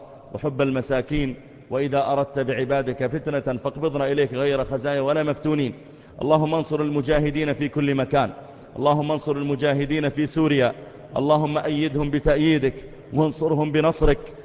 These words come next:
اللهم اجمع كلمتهم وصوب آراءهم وسدد رميهم، اللهم يسر وصول المال والسلاح إليهم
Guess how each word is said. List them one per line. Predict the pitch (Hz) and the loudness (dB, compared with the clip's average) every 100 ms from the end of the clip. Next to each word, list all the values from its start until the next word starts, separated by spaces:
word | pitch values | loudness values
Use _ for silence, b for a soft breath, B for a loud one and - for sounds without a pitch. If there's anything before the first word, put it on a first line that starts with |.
| B | B
اللهم | 131 147 160 151 156 151 | 0 6 4 4 0 0
اجمع | 143 165 135 156 156 | -2 -4 -4 -2 -2
كلمتهم | 123 156 156 156 160 160 151 127 - B B - | 0 2 2 2 4 4 4 2 -6 B B -2
وصوب | 135 165 160 160 151 151 | 0 2 4 4 2 4
آراءهم | 156 151 147 165 160 143 123 - - - - - - - | 6 8 8 8 6 2 -4 -12 -18 -20 -20 -20 -20 -6
وسدد | 139 170 151 147 160 | -2 2 2 4 4
رميهم، | 156 156 165 156 131 - B B B 143 | 4 6 6 6 0 -8 B B B 0
اللهم | 156 165 160 165 160 156 151 - - 131 | 4 6 4 2 0 0 0 -6 -12 -2
يسر | 175 185 - 147 139 | 0 0 2 4 4
وصول | 147 151 170 175 | 2 0 2 2
المال | 160 156 170 156 143 | 2 2 2 4 2
والسلاح | 160 160 165 175 175 | 0 0 0 0 2
إليهم | 180 190 175 123 113 | 2 2 2 0 -4